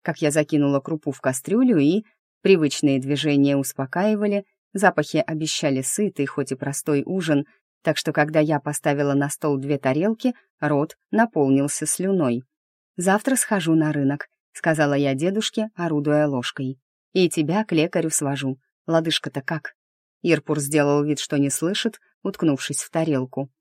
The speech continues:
Его упрямый подбородок выдавал боевой настрой. "Дедуля!" "Лишняя трата денег", буркнул он. "Лекарь и так уже меня осмотрел". Я со стуком положила ложку и решительно произнесла:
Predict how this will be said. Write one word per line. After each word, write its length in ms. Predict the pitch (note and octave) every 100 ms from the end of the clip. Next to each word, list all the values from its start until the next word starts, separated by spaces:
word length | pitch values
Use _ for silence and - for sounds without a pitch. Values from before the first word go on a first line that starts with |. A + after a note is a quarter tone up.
| _ _
Его 320 | E3+ F3 D#3+
упрямый 400 | D3+ E3 C#3+ C#3+
подбородок 640 | D3+ C#3+ D3 D3+ C#3 C3+ - _
выдавал 480 | D3 D#3+ D#3 D3+ C#3+
боевой 400 | C#3+ D#3+ D#3+ C#3+
настрой. 640 | D3 F3 - - C3 B2 _ _ _ _
"Дедуля!" 680 | F3+ E3+ E3+ D#3+ A3 F#3+ F#3+ - _ _ _
"Лишняя 500 | B2 B2+ B2+ E3 D#3+
трата 320 | D#3+ A2+ A#2+
денег", 440 | C3+ B2 A#2 B2+ - _ _ -
буркнул 480 | D3+ D3+ D3+ D3 C#3+
он. 220 | C#3 C3+ _ -
"Лекарь 360 | D#3 D3 D3 D#3
и 60 |
так 240 | D3+ G#2 B2+
уже 180 | C3+
меня 280 | C3+ D3 D3
осмотрел". 680 | C3 - C#3+ C#3 C3 A2+ B2+ _ _ _ _
Я 180 | E3 D#3
со 120 | D#3+
стуком 380 | - D#3 C#3+ C#3+
положила 460 | D3+ D3+ D3+ C#3+
ложку 460 | C3 D3+ A3 - A#3+ _ _ -
и 120 | D3+
решительно 560 | D3 - C#3 C#3 C#3+
произнесла: 800 | C3+ C#3+ C#3+ C#3 E3 - D3 B2+